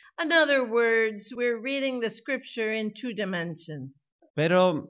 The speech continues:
Speaker 2: me gustaría que hoy también inconscientemente
Speaker 1: Today, I would like, unconsciously,
Speaker 2: pero practiquemos una dimensión más.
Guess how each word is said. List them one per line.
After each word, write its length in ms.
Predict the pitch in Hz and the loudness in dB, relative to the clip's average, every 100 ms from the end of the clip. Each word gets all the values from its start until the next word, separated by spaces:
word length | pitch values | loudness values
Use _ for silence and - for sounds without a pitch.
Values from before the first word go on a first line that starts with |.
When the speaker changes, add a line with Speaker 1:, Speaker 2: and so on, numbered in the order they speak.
| - | -8
Speaker 2:
me 200 | 135 143 | -2 0
gustaría 560 | 160 175 165 156 160 151 | 2 2 2 4 4 2
que 220 | 151 139 | 2 0
hoy 680 | 151 175 143 143 156 147 - | 4 4 6 4 2 0 -4
también 720 | 107 104 139 196 196 202 175 - 135 120 113 110 151 180 | -4 0 4 6 6 2 -2 -4 -4 -2 -2 -2 2 4
inconscientemente 800 | 208 208 208 220 196 160 175 262 - - - _ _ | 4 4 4 4 4 0 2 0 -6 -18 -20 _ _
Speaker 1:
Today, 580 | 277 277 240 247 294 320 180 | -4 2 4 6 6 4 6
I 140 | 214 | 4
would 280 | 220 233 202 | 4 0 2
like, 640 | 202 156 175 214 254 - - | 2 2 2 -2 -4 -4 2
unconsciously, 1080 | 359 403 254 190 185 180 170 165 180 294 - - _ _ | 2 2 0 0 0 -8 -6 -4 -2 -2 -6 -20 _ _
Speaker 2:
pero 640 | - 165 151 143 165 180 - | 4 6 8 6 6 4 2
practiquemos 1300 | 165 160 175 160 180 180 175 180 180 - - - 120 - | 0 2 0 2 2 2 4 4 2 -2 -6 -12 -18 -8
una 240 | 156 170 170 | -2 0 4
dimensión 640 | 160 143 139 - 156 147 | 4 4 4 4 6 6
más. 600 | 170 208 117 104 - | 6 6 4 0 -10